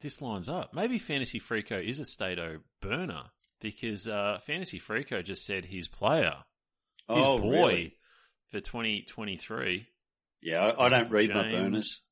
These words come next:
Speaker 1: James Rowbottom. You
Speaker 2: I
Speaker 1: just
Speaker 2: just
Speaker 1: get
Speaker 2: get,
Speaker 1: the, uh,
Speaker 2: uh, get all the
Speaker 1: the,
Speaker 2: staff to, to
Speaker 1: get the interns to send out the
Speaker 2: Yeah,
Speaker 1: tweets.
Speaker 2: correct.
Speaker 1: <laughs>
Speaker 2: That's exactly right. Never
Speaker 1: So,
Speaker 2: take
Speaker 1: uh,
Speaker 2: up.
Speaker 1: yeah.
Speaker 2: Speaking
Speaker 1: Freako,
Speaker 2: of which,
Speaker 1: my
Speaker 2: um,
Speaker 1: boy.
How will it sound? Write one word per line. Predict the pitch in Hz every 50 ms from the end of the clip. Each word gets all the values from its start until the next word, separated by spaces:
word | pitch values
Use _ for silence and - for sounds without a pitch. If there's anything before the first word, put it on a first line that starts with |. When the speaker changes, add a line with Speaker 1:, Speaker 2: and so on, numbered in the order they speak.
| _ _ _ _ _ _ _ _ _ _ _ -
Speaker 1:
James | - 104 107 117 123 127 123 120 110 107
Rowbottom. | - - 90 98 104 110 107 107 98 87 80 76 69 67 - _ _ _
You | - - 92
Speaker 2:
I | 98
Speaker 1:
just | 95 92
Speaker 2:
just | 101 95
Speaker 1:
get | - 107
Speaker 2:
get, |
Speaker 1:
the, | 90 90 85 85 85 85
uh, | 85 82 82 90 107 98
Speaker 2:
uh, | 95 92
get | - 131 120
all | 117 117 104
the | 104
Speaker 1:
the, | 104
Speaker 2:
staff | 101 - - 95 92 95 98 95 - -
to, | 110 101 95 95 90 - -
to | - 101 95
Speaker 1:
get | 90 90 87 85
the | - 110
interns | 107 110 - - 107 101 101 98 - -
to | - 92
send | - - 101 95 92
out | 95 92 92 -
the | -
Speaker 2:
Yeah, | 98 104 101 98
Speaker 1:
tweets. | 92 92 -
Speaker 2:
correct. | - 101 101 - - 226 - - - - - - - -
Speaker 1:
<laughs> | -
Speaker 2:
That's | 123 120 117 - -
exactly | 110 92 85 - 107 92 - - 98 95
right. | 92 90 85 78 - - _ - - - - - - - - - - _ - -
Never | 110 110 107 107 107
Speaker 1:
So, | 104 101 104
Speaker 2:
take | 101
Speaker 1:
uh, | 101 98
Speaker 2:
up. | 92 71
Speaker 1:
yeah. | 120 139 151 131 92 - - - - - - - - _ - -
Speaker 2:
Speaking | - - - - 185 185 175 214
Speaker 1:
Freako, | 139
Speaker 2:
of | 131
which, | 127 127 120
Speaker 1:
my | 110 131 123
Speaker 2:
um, | - 127 113 107
Speaker 1:
boy. | - 92 - -